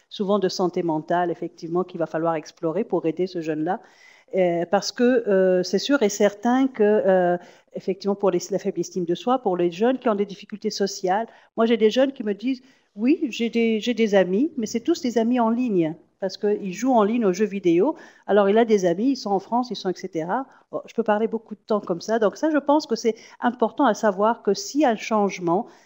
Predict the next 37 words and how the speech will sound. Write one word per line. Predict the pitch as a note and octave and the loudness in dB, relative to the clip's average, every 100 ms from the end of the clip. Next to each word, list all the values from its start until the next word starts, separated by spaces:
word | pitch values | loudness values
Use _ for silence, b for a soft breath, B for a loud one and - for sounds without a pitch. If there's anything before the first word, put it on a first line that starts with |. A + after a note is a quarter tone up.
| _ | _
des | F#3 F3 | -4 -2
habitudes, | E3+ F3 - B3 B3 | -2 -6 -4 -4 -2
s'il | - G#3 | -2 2
y | G#3+ | 4
a | |
des | G3 F#3 | 4 4
réactions | G#3+ B3+ A3 - - A3 A3 A3 B B - | 6 6 4 0 -6 -2 -2 -2 B B -4
qui | F#3 | -2
ne | |
sont | F3+ G3+ | 0 0
pas | G3 | 2
normales | A3+ G#3+ G3+ G#3+ | 2 2 2 2
par | G#3+ F3+ | 2 0
rapport | F3+ G#3 F#3 | 2 2 4
à | |
l'arrêt | F#3 G3+ F3+ G3+ | 4 4 2 0
d'une | G#3 F3 | 0 -2
activité, | E3+ - E3 E3 - A#3+ B3 B - | -2 -6 -18 -10 -4 -4 -6 B -4
c'est | - A3 | 0 2
sûr | - G#3 | 2 2
et | |
certain | G3+ G3+ F#3+ G#3+ A3 | 2 0 0 0 0
qu'on | - A3 - F3 | 4 4 4 0
est | F#3+ A3 - | 0 0 -2
dans | F#3 F3 | -2 0
un | F#3 | -2
problème | - - F#3 F3 G#3 b b b - | -4 -4 -2 0 -2 b b b -4
qui | B3 | -2
peut | B3 C4+ | 2 0
s'en | B3+ | 2
aller | F3+ F3 G#3 | 0 2 2
vers | G#3 | 2
l'addiction | F#3 D#3+ E3+ - F#3+ F#3+ G#3+ | 2 0 -8 -6 -4 -4 -4
ou | G#3 | -2
vers | F#3 G3 F#3+ E3+ | 0 2 2 -2
la | E3+ D#3+ | -4 -6
dépendance. | E3 E3 C#3+ B2+ G#2+ _ | -6 -6 -8 -10 -12 _